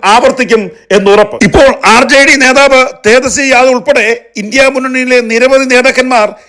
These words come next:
ഇതിനോടകം രാഹുലിനോടൊപ്പം ഈ യാത്രയിൽ അണിനിരന്നു കഴിഞ്ഞു. ഇതോടെ മുന്നണിയിൽ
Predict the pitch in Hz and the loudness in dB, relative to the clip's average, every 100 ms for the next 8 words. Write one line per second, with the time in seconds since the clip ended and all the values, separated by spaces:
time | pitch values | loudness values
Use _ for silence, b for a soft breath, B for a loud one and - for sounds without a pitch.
0 | - 185 269 269 254 247 226 190 214 240 | -8 0 2 4 2 -2 -4 0 2 2
1 | 277 262 247 247 233 220 214 240 247 262 | 2 0 0 0 -2 -6 -8 -2 -2 0
2 | 262 247 233 190 220 262 254 254 233 196 | 0 0 -2 -2 -2 2 0 2 0 0
3 | 131 - _ _ _ _ b b b 165 | -4 -12 _ _ _ _ b b b 0
4 | 226 247 247 226 B - 185 240 262 254 | 4 4 4 0 B -4 0 2 2 2